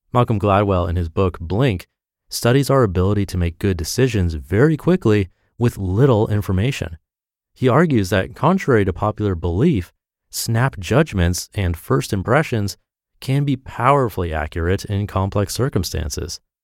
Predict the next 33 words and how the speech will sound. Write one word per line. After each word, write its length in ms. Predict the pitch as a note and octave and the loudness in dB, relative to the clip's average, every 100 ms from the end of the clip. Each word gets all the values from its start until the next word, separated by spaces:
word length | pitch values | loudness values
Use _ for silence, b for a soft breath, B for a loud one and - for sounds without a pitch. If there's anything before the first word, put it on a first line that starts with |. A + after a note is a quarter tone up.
| _ _ _ - | _ _ _ 0
Kondo's 340 | G#2+ G2 E2+ | 2 2 2
method 320 | F#2 G#2 F2+ | 2 0 0
is 80 | E2 | -4
a 60 | F2 | -4
great 260 | F2 F2 | -2 0
application 760 | F2 F2+ F2 G#2 A#2 - F2 F2+ | 0 -2 -4 -2 -2 0 -2 0
of 200 | E2+ F2 | 0 0
Gladwell's 500 | D#2 D#2 E2 E2 - | -2 0 0 0 0
findings. 580 | E2+ G2 B2+ - - _ _ _ _ _ _ _ _ - | 0 0 0 -4 -12 _ _ _ _ _ _ _ _ -8
So 120 | G2+ | -4
pick 220 | A2 A#2+ | 0 0
up 100 | C3 | 2
that 200 | C3 G2+ | 0 0
shirt 260 | - A#2 A2 | 0 0 2
you 140 | A2+ | 2
wore 260 | A2+ A2+ A2 | 4 4 2
on 120 | G2+ | 0
your 120 | D#2+ | -2
honeymoon 640 | D#2+ A#2+ A2+ A2 G#2+ G#2+ | 0 2 2 0 0 0
or 260 | F2 D#2 D2+ _ _ | 0 -2 -6 _ _
the 80 | - | -6
dog 360 | E2 F2 G2+ G2+ | 0 2 2 0
collar 380 | G#2 G2+ G2+ F#2+ | -2 0 0 -2
from 180 | F2 | -4
your 120 | D2 D2+ | -6 -4
long-departed 760 | F2 F#2 F2 E2+ F2 E2+ D2+ | -2 -2 -2 -4 -2 -2 -4
Fido 500 | - F2+ F2+ F2+ E2+ _ _ _ _ | -2 0 0 0 -2 _ _ _ _
and 140 | F#2+ F#2 | -4 0
ask, 500 | A#2 G2 D2+ - - _ _ _ _ - | 0 0 -2 -10 -16 _ _ _ _ 2
"Does 300 | A2 B2 F#2 | 2 2 0
this 340 | A2 F2+ E2+ | 0 0 -2
spark 400 | - F2+ E2+ E2 | -4 -2 -2 -2
joy?" 400 | - G2 E2 | -2 -2 -2